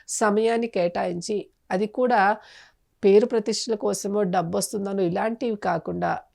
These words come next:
ఏమీ ఆశించకుండా, వారు మెచ్చుకుంటారా, మెచ్చుకోరా, ఇలాంటివి కూడా పట్టించుకోకుండా మీరు చేయగలిగిన సేవ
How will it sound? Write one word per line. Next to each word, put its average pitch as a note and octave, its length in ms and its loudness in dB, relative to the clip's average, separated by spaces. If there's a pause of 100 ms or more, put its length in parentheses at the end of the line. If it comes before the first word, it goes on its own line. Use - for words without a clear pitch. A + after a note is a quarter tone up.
(100)
ఏమీ B3+ 560 0
ఆశించకుండా, F3+ 840 -2
వారు G3+ 440 4
మెచ్చుకుంటారా, A3+ 960 -2
మెచ్చుకోరా, G#3 640 -4
ఇలాంటివి F#3+ 460 -4
కూడా B3 200 0
పట్టించుకోకుండా F#3 920 -8 (460)
మీరు G3 300 0
చేయగలిగిన G#3 460 0
సేవ G3 540 -2